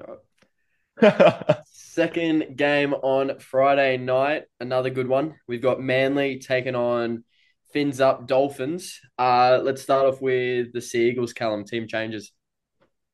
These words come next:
Speaker 2: Uh, friend of the show, Tom Trbojevic, has been named to play despite suffering a head knock in Origin one. Uh, Ruben Garrick has shifted to the centres in place of Brad Parker,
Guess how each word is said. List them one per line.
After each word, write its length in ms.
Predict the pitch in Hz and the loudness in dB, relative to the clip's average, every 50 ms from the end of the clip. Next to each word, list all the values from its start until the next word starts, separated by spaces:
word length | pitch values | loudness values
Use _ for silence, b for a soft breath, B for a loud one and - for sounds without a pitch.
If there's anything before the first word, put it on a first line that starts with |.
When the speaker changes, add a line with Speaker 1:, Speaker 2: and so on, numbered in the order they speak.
| _ _ _ _ _ _ _ _ _ - | _ _ _ _ _ _ _ _ _ -10
Speaker 2:
Uh, 140 | 110 110 | -10 -10
friend 240 | 113 - - 147 143 | -8 0 2 4 4
of 60 | 135 | 4
the 40 | 117 | 2
show, 280 | 110 - 131 123 123 117 | 2 4 6 6 6 6
Tom 200 | - 131 123 117 | 4 2 2 2
Trbojevic, 460 | 104 98 101 113 117 117 123 113 - | 2 2 4 4 4 4 2 -2 -4
has 220 | - 117 110 107 | -6 -8 -8 -6
been 240 | _ 117 110 107 110 | _ -6 -4 -2 0
named 260 | 107 107 107 110 110 - | 0 0 0 0 -2 -4
to 80 | - | -8
play 360 | 104 _ - 113 104 104 107 107 | -16 _ -2 0 2 2 2 0
despite 420 | 95 - - - 104 101 - - | -2 -6 -6 -2 -2 -2 -2 -2
suffering 400 | - - 107 101 - 107 101 - | -2 -4 -4 -2 0 -4 -4 -2
a 140 | - 92 90 | -4 -6 -6
head 260 | 85 - - - 104 | -6 -4 0 0 2
knock 280 | 110 113 117 113 - - _ | 4 6 4 4 4 -2 _
in 160 | 101 95 85 - | -6 -6 -4 0
Origin 440 | - 101 101 98 98 82 - 95 87 82 - | 0 2 2 2 0 -2 -4 -8 -8 -8 -10
one. 520 | _ 85 82 87 107 131 147 165 165 156 151 _ _ _ - | _ -4 0 4 4 4 4 4 0 -2 -6 _ _ _ -8
Uh, 340 | - 92 90 90 90 85 - - | -6 -4 -2 -2 -2 -4 -4 -2
Ruben 380 | - 104 113 120 120 113 101 | 0 0 2 2 2 0 0
Garrick 400 | 87 101 101 104 104 101 95 - | 0 2 4 4 4 4 0 -4
has 260 | - - 98 90 - - | -8 -6 -6 -6 -6 -6
shifted 320 | - 95 - - 101 85 | -6 -6 -6 -6 -10 -6
to 80 | - 92 | -6 -8
the 80 | 87 | -8
centres 500 | 87 - - 110 113 110 - 120 117 107 | -8 -6 -4 -4 -4 -2 -4 -6 -6 -6
in 200 | - - 98 92 | -10 -10 -10 -10
place 380 | - - - 95 92 92 90 - | -10 -4 -2 0 0 0 -2 -6
of 260 | - - 92 90 - | -4 -4 -4 -4 -2
Brad 340 | - 98 90 85 82 - _ | -2 0 0 0 0 -4 _
Parker, 480 | - 117 120 120 120 - 123 120 117 | 2 4 4 4 4 4 2 2 2